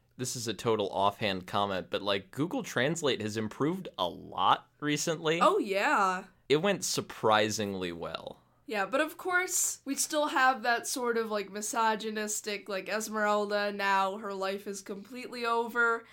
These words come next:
Speaker 2: and she wants to die so she can join Phoebus in heaven. <laughs> Like, she hasn't converted to Christianity as far as we know, but she is, like, very convinced that she will die and go to heaven to meet Phoebus.
Speaker 1: To be fair,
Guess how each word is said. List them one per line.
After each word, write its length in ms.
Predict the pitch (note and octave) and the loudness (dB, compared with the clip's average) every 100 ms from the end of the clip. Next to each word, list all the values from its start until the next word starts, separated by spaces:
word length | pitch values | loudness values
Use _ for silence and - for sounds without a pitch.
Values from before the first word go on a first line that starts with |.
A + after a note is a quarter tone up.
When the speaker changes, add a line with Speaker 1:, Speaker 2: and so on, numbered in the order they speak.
| - - - | -20 -20 -6
Speaker 2:
and 320 | G3 F#3 G3+ | -2 -2 -4
she 160 | A3 G3+ | -6 -4
wants 260 | G3+ G3 | -4 -6
to 100 | - | -10
die 920 | F3 F#3+ G#3+ G#3+ A3 G#3+ G#3 G#3 G#3+ G#3+ _ - | -18 0 6 8 10 8 6 4 -2 -8 _ -16
so 180 | - A3 | -10 -8
she 160 | A#3+ | -8
can 220 | A3 G#3+ | -6 -6
join 280 | G3+ G3+ F#3+ | -4 -4 -6
Phoebus 600 | G#3+ - A#3 G#3+ A#3+ - | -12 -10 -6 0 0 0
in 100 | F3+ | -6
heaven. 460 | - G#3+ A#3 D4+ F#4 - - | -4 -2 0 0 -4 -8 -14
<laughs> 80 | - - _ - - - | -16 -16 _ -14 -4 0
Like, 160 | B3+ | 0
she 160 | - F#4 | 0 0
hasn't 260 | G#4+ F#4 | 0 -4
converted 640 | - D4+ A3+ A#3 C4 C4 G#3+ | -4 -4 -2 -2 -2 -2 -6
to 80 | G#3+ | -6
Christianity 960 | B3+ B3+ - A3+ G3 G#3 C4 D4 A3+ | -8 -10 -10 -8 -4 -2 0 0 -2
as 140 | G3+ - | -4 -4
far 180 | G#3 | -4
as 160 | G3+ G3+ | -4 -6
we 80 | G#3 | -6
know, 160 | G3+ | -4
but 120 | G3+ G#3+ | -6 -2
she 120 | D4+ | 0
is, 140 | D#4 | 0
like, 140 | C#4+ G#3+ | -2 2
very 380 | A3+ B3 B3+ | 2 2 0
convinced 540 | A#3 B3 G#3+ G#3+ G#3+ G#3+ | -4 -6 -4 -4 -4 -6
that 100 | G3 | -6
she 180 | - G#3+ | -6 -4
will 140 | G#3 | -2
die 240 | G3+ G3+ G3+ | 0 0 0
and 140 | G3 | -4
go 140 | G3+ | -4
to 60 | F#3 | -4
heaven 580 | G3 G3 F#3+ F#3+ F#3 - _ _ | -4 -4 -4 -8 -10 -16 _ _
to 80 | G#3 | -10
meet 180 | G#3 - | -8 -8
Phoebus. 640 | G#3 F#3+ F#3 F3 A3 - - | -6 -4 -4 -6 -6 -6 -2
Speaker 1:
To 240 | - G3 | 2 2
be 180 | G#3+ F#3+ | 2 -2
fair, 640 | - - B2+ D3 E3+ F3+ | -4 4 6 8 6 2